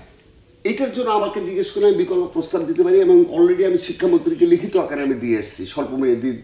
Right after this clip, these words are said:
মধ্যমেয়াদী, দীর্ঘমেয়াদী। আমি তো দীর্ঘমেয়াদী পরিকল্পনায় আমি বলতে পারি আমি তো খোলা বই পদ্ধতিতে পরীক্ষা নেওয়ার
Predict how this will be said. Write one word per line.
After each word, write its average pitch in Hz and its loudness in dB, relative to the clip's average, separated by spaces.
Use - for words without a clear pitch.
মধ্যমেয়াদী, 127 0
দীর্ঘমেয়াদী। 98 -6
আমি 180 -4
তো 180 -12
দীর্ঘমেয়াদী 190 -2
পরিকল্পনায় 180 0
আমি 180 4
বলতে 175 0
পারি 180 -2
আমি 175 -2
তো 180 0
খোলা 208 -2
বই 185 2
পদ্ধতিতে 131 -4
পরীক্ষা 101 -8
নেওয়ার 78 -12